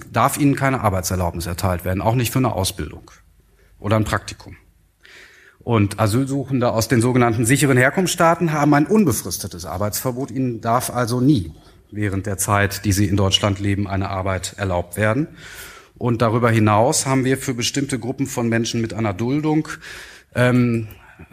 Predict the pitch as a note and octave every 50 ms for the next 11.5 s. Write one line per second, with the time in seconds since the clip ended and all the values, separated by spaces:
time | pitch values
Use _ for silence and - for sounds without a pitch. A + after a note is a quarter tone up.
0 | A2 - G2 F2 - - C#3 D3+ D3+ C#3+ - D3 C3 B2 B2+ G#2+ B2+ A#2 A2 B2+
1 | C3 A#2 B2+ B2 B2 A#2+ B2 A#2 A#2 A2 G2+ A2 A2+ A#2 A#2 A2+ - - A#2 A#2
2 | A2+ - - A#2+ A2+ G#2+ - - C3+ C#3+ D#3 D3 - - A#2+ G#2+ F#2+ F#2 - -
3 | G#2+ F#2+ F#2+ G2 G2 F2+ G2+ G2 F#2+ F#2 - - - F#2 F2+ G2 F#2+ G2 - G2
4 | - - G2+ F#2 G2 G#2+ A2+ G2+ - A#2 A#2 A2+ A2+ A#2 A2 G#2 A2 G#2 - A#2
5 | F#2+ G2 G#2 - - A2 A2 G#2+ G#2+ G2+ G2+ A2+ G#2+ G#2+ G2 A2+ A#2 A2+ G#2 A2+
6 | A2 G#2+ G#2+ G#2 A#2 G#2+ G#2 A#2+ A2+ A2+ - A#2+ A2 G#2 - G#2 G2+ G2+ G2 G2+
7 | G2+ G2+ G2+ G2 G#2 G#2 G#2+ G#2 G2+ - A2 - - - - A#2 A2+ G2+ A2 A2
8 | G#2+ F#2+ G2+ G2+ G#2 G2+ G#2 G2+ G2+ G2+ - G#2+ - - A#2 - - G2 G2+ -
9 | - G#2 G#2 G2+ G2 G2+ G2 G2+ G#2 G#2 G2+ G2+ G2 G#2 G2 - - - - -
10 | - - - - A2+ - C3+ A#2+ - C3+ C3 A#2+ A2 G#2+ G#2+ G#2 - - G#2+ G2
11 | G2 F#2+ G2 F#2+ F#2+ F#2+ G2 F#2 F2